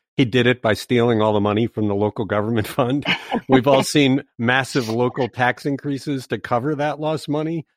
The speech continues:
that Kasich took away. So basically, I would argue the municipalities have made Ohio ready for this crisis.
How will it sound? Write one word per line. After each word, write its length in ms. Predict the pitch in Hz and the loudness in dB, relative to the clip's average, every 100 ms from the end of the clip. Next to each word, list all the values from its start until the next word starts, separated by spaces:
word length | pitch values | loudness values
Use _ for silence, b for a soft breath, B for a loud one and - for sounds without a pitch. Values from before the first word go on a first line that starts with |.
| _ | _
that 140 | 131 - | -14 -14
Kasich 400 | - 147 - 135 | -2 -2 -2 -6
took 200 | - 160 | -4 -6
away. 400 | 156 147 151 156 - _ | -2 0 0 -2 -8 _
So 140 | - | 0
basically, 640 | 190 349 320 185 143 135 135 | 2 4 2 2 2 4 6
I 100 | 156 | 4
would 140 | 120 | 4
argue 300 | 120 110 120 | 2 0 -4
the 100 | 113 | -2
municipalities 920 | 120 151 - 123 - 151 110 95 90 | 0 0 -4 -8 0 2 2 0 -4
have 120 | 117 92 | -8 -6
made 300 | 113 120 113 | -2 -2 -2
Ohio 400 | 107 113 107 101 | -4 -4 -2 -2
ready 360 | 101 107 98 | -2 -2 -4
for 140 | - 107 | -8 -10
this 180 | 92 | -10
crisis. 600 | - 127 117 107 92 80 | -8 -2 -2 -2 -6 -8